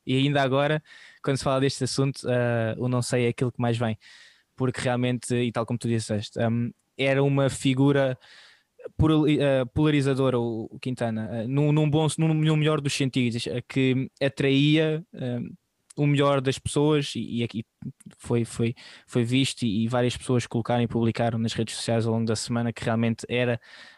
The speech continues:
a alma da, da festa, ele era, eh, a alma da equipa, e acho que, hum, que realmente isso demonstra o impacto que teve, eh, a figura que era, e daí ver-se, eh, em todas as modalidades, eh,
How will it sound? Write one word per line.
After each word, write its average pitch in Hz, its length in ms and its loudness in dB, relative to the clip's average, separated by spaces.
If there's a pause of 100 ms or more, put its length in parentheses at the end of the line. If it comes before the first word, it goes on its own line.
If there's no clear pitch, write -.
a 120 120 -4
alma 123 520 0 (400)
da, 117 300 0
da 113 120 -2
festa, 123 460 -2 (240)
ele 113 280 -4
era, 120 520 -2
eh, 113 440 -8 (120)
a 117 200 -4
alma 123 340 2
da 120 80 0
equipa, 143 500 0 (440)
e 127 120 2
acho 123 380 -2
que, 127 340 2
hum, 120 400 0 (480)
que - 140 -8
realmente 123 400 0
isso - 160 -4
demonstra 127 380 0
o 120 40 4
impacto 113 360 -2
que - 80 -20
teve, 117 240 0 (440)
eh, - 140 -6
a 117 60 -4
figura 123 360 2
que - 180 -2
era, 120 260 0
e 120 120 -2
daí 123 280 2
ver-se, 120 580 -4
eh, 117 120 -6
em 117 100 -2
todas 123 340 0
as 120 140 2
modalidades, 113 680 0 (440)
eh, 107 260 -6